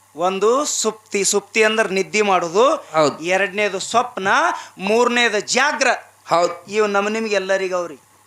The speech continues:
Speaker 2: ಹೌದು.
Speaker 1: ಇವೇ-, ಇವತ್ತೇನ್ ಕೂಡಿದೇವ್ ನೋಡ್ರಿ,
Speaker 2: ಹಾ.
Speaker 1: ಎಲ್ಲರಿಗೂ ಅವೇನಿಲ್ಲ?
Speaker 2: ಹಾ.
Speaker 1: ಭಕ್ತಿ ಮಾಡೋರಿಗೆ ಎಲ್ಲರಿಗೂ ಅವಿಲ್ಲ? ಒಪ್ಗೋ.
Speaker 2: ಹಾ.
Speaker 1: ಸೀದಾ ಒಪ್ಗೋ. ಸೀದಾ ಒಪ್ಪಬೇಕೇನಿ?
Speaker 2: ಹೌದು.
Speaker 1: ಇವು ಮೂರು ಅವಸ್ಥೆ ಯಾರಿಗವ?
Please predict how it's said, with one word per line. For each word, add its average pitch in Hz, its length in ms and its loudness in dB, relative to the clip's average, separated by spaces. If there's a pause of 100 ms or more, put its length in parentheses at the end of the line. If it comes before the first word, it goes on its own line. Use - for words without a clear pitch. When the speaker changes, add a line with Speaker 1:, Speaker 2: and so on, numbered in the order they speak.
(240)
Speaker 2:
ಹೌದು. 160 320 2
Speaker 1:
ಇವೇ-, 214 160 2
ಇವತ್ತೇನ್ 208 360 -2
ಕೂಡಿದೇವ್ 233 440 -4
ನೋಡ್ರಿ, 202 260 -4
Speaker 2:
ಹಾ. 156 460 -2
Speaker 1:
ಎಲ್ಲರಿಗೂ 208 640 0
ಅವೇನಿಲ್ಲ? 311 440 2 (380)
Speaker 2:
ಹಾ. 143 160 2
Speaker 1:
ಭಕ್ತಿ - 180 0
ಮಾಡೋರಿಗೆ 311 400 2
ಎಲ್ಲರಿಗೂ 294 340 2
ಅವಿಲ್ಲ? 330 480 0 (400)
ಒಪ್ಗೋ. 262 480 4 (240)
Speaker 2:
ಹಾ. 226 500 2
Speaker 1:
ಸೀದಾ 262 360 4
ಒಪ್ಗೋ. 277 760 2 (520)
ಸೀದಾ 254 360 0
ಒಪ್ಪಬೇಕೇನಿ? 302 920 2
Speaker 2:
ಹೌದು. 143 720 -2 (360)
Speaker 1:
ಇವು 330 300 2
ಮೂರು 330 540 4
ಅವಸ್ಥೆ 359 600 2
ಯಾರಿಗವ? 320 460 4